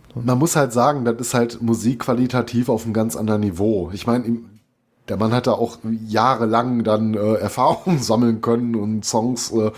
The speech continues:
gelernt, auch vielleicht anders zu schreiben, umzusetzen, wie er es will. Das war ja früher alles eine wilde Zeit, ne? Wo die ersten Sachen so rauskamen und man wächst halt dann auch damit und, ähm,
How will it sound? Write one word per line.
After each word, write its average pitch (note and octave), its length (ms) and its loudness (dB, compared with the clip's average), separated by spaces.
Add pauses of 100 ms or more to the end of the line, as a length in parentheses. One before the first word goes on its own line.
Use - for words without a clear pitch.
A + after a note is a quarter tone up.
(280)
gelernt, A2 320 2
auch G2 120 -8
vielleicht A2 260 -4
anders A#2 280 0
zu A2+ 80 -4
schreiben, G#2+ 460 -2
umzusetzen, A2+ 720 -4
wie G#2+ 100 0
er A2 40 2
es G2 180 -4
will. A#2 180 2 (260)
Das F#2+ 180 -14
war A#2 100 0
ja B2+ 120 2
früher A#2+ 280 0
alles B2 240 -2
eine G#2+ 120 0
wilde G#2+ 240 0
Zeit, G#2 540 -4
ne? F#2+ 180 -2 (180)
Wo F2+ 100 -6
die F2 220 -4
ersten F2 300 -4
Sachen F2+ 240 -6
so F2+ 120 -6
rauskamen F2+ 680 -2
und F2 340 -8
man F#2 180 -4
wächst - 280 -10
halt G#2 200 0
dann F#2+ 140 -4
auch E2+ 180 -8
damit F#2 420 -6
und, E2+ 360 -8
ähm, E2+ 300 -6